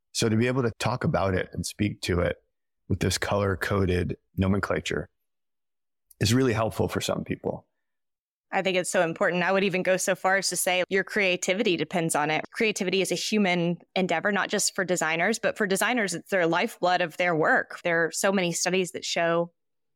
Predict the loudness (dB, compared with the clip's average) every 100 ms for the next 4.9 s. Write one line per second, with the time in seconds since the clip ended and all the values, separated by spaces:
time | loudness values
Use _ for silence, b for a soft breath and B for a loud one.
0 | _ _ -6 -2 0 0 0 0 0 0
1 | 0 2 2 0 2 4 2 2 2 2
2 | 0 2 2 4 2 0 -4 -4 -4 0
3 | -2 -2 -4 -4 -4 -2 -2 -2 -2 0
4 | 0 -2 0 0 0 0 -2 -2